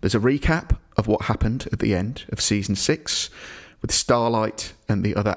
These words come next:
outcasts defeating Queen Chrysalis and redeeming the Changelings. We have what is to be happening in the episode, which is there's going to be an awards ceremony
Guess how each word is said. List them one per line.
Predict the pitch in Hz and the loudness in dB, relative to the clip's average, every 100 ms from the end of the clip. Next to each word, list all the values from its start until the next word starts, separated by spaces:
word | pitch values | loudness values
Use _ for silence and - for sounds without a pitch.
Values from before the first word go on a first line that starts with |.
| - | 0
outcasts | 117 - - - 110 - - - - - _ _ | -2 -2 -2 0 0 -2 -4 -6 -8 -10 _ _
defeating | 110 101 101 107 | 0 0 2 0
Queen | - 101 | 0 0
Chrysalis | - 143 - 127 127 - - - - - | 0 0 0 0 0 -2 -6 -10 -8 -2
and | 104 104 - - | 0 0 -4 -4
redeeming | 104 123 120 127 170 139 113 104 135 147 - - | 0 0 2 2 2 4 4 2 0 -4 -6 -4
the | |
Changelings. | 110 135 120 117 - 64 - - - _ - _ _ _ _ | -2 0 0 0 -2 -4 -6 -10 -14 _ -20 _ _ _ _
We | 123 117 | 2 4
have | 120 107 | 2 2
what | 110 120 - - | 2 0 0 0
is | 117 - | 0 2
to | 139 | 0
be | 131 | 2
happening | 131 170 165 175 175 | 0 0 0 -2 0
in | 180 | 0
the | 190 214 | 0 0
episode, | 208 - - 160 - - - - - - - - - - - | 0 0 0 -2 -4 -10 -14 -16 -20 -20 -20 -20 -20 -20 -6
which | 104 - | -4 0
is | 117 - | 0 0
there's | 113 | -2
going | 117 113 | 0 0
to | 120 | 0
be | 135 | 0
an | 156 | 0
awards | 165 208 202 131 - | 2 4 6 4 2
ceremony | - 76 - 67 57 - | 0 0 -2 -2 -2 -4